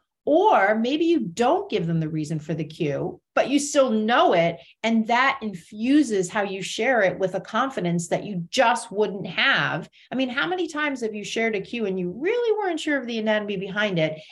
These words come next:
And you know that that came out in the way you were talking. It absolutely does. People can tell when you're unsure. And when you're unsure of what you know, but you're saying it anyway,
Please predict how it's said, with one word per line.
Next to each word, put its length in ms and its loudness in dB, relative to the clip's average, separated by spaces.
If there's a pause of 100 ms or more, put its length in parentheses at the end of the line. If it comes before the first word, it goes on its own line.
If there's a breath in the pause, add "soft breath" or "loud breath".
And 160 -2
you 120 2
know 460 4
that 200 0
that 320 2
came 240 -6
out 300 0
in 120 -2
the 80 2
way 180 0
you 180 -2
were 200 -6 (280)
talking. 560 -4 (340 soft breath)
It 180 -2
absolutely 520 -2
does. 420 0
People 460 0
can 280 -10
tell 720 2 (280 loud breath)
when 240 0
you're 260 0
unsure. 960 -2
And 160 -2
when 180 0
you're 240 -2
unsure 960 0
of 140 -2
what 240 -2
you 100 -6
know, 500 2
but 140 -6
you're 140 -8
saying 400 -2
it 100 0
anyway, 720 0